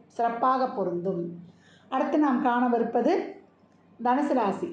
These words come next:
தனுசு ராசிக்கு இந்த காலகட்டம் வந்து, "என் தொழில்ல வந்து ஒரு முன்னேற்றம் இருக்குமா? என் தொழில்ல வந்து ஒரு சிறப்பான ஒரு நிலையை அடைவேனா?" அப்படின்லாம், அ, வந்து கே-, கேட்டுக்கிட்டு இருக்கோம், ஒரு சந்தேகத்தோட இருக்கணுன்றவங்களாம் கவலையே வேண்டாம். இந்த நாள் வந்து உங்களுக்கு அந்த மாதிரியான ஒரு வாய்ப்புகளை ஏற்படுத்தி கொடுக்கும் அற்புத நாள்.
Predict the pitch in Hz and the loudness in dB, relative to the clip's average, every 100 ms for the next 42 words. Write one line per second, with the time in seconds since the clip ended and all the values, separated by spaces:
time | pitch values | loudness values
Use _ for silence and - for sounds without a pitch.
0 | 208 226 302 339 302 294 302 294 294 262 | -2 0 0 2 2 2 -2 -4 0 0
1 | 254 247 277 269 269 262 247 269 254 214 | 0 0 0 -2 -2 -2 0 0 0 0
2 | 226 254 294 269 254 262 233 233 247 247 | 0 2 2 0 2 0 0 0 0 0
3 | 247 220 226 233 208 - - - _ 226 | -4 -2 -2 0 -2 -6 -16 -20 _ -4
4 | 214 233 277 285 254 240 247 285 226 220 | 2 2 4 2 2 2 2 2 2 2
5 | 208 220 220 226 247 262 277 240 220 214 | 2 2 0 0 0 2 2 2 2 2
6 | 202 226 254 269 226 220 220 220 202 202 | 2 2 2 2 2 2 2 0 0 0
7 | 208 233 233 - - - 233 226 220 220 | 0 0 -2 -10 -20 -12 -2 0 2 2
8 | 240 - 220 - - _ _ - 254 254 | 0 0 -4 -8 -16 _ _ 0 0 2
9 | 240 202 226 226 226 220 208 196 226 226 | 0 0 0 2 0 2 0 0 0 2
10 | 247 247 247 240 226 - 220 208 214 247 | 2 2 2 2 0 -4 -4 -2 -2 0
11 | 220 208 226 220 202 202 262 - - - | 0 2 2 0 0 -2 -2 -4 -14 -20
12 | _ _ 214 226 226 262 262 240 254 226 | _ _ -2 0 2 2 2 2 2 0
13 | 208 208 208 208 220 247 233 208 202 233 | 0 0 0 0 0 0 2 2 2 2
14 | 247 247 220 208 208 202 190 196 190 - | 2 2 4 2 0 -2 -2 -2 -4 -4
15 | 254 202 - 202 196 196 | -8 -8 -6 -2 0 -2